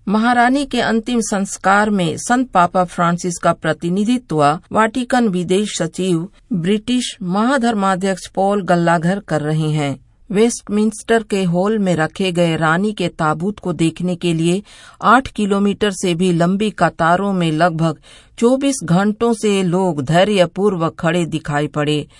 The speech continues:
वे न केवल ब्रिटेन के थे, बल्कि दुनिया भर के अन्य देशों के लोग भी शामिल थे। शनिवार की शाम को शोक मनाने वालों की कतार में दिवंगत महारानी एलिजाबेथ के सभी आठ पोते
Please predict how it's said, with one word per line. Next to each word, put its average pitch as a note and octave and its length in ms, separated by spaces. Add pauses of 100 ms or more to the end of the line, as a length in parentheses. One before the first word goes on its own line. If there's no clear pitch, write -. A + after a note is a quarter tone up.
(320)
वे F#3 140
न F#3 200
केवल A3 380
ब्रिटेन F3 500
के F3 180
थे, F3 260
बल्कि F3 500
दुनिया G#3+ 420
भर F3+ 260
के F3 280
अन्य E3+ 420
देशों F3+ 480
के E3 260
लोग D#3 360
भी D#3 180
शामिल C#3+ 440 (100)
थे। D3+ 320 (160)
शनिवार A3+ 640
की G#3 220
शाम G#3 380
को E3+ 400
शोक A3+ 360
मनाने F3+ 460
वालों F3 380
की G3 140
कतार E3 480
में F#3+ 260 (280)
दिवंगत B3+ 540
महारानी G#3 580
एलिजाबेथ F#3+ 720
के F3 300
सभी G#3 380 (100)
आठ F3 260
पोते E3+ 580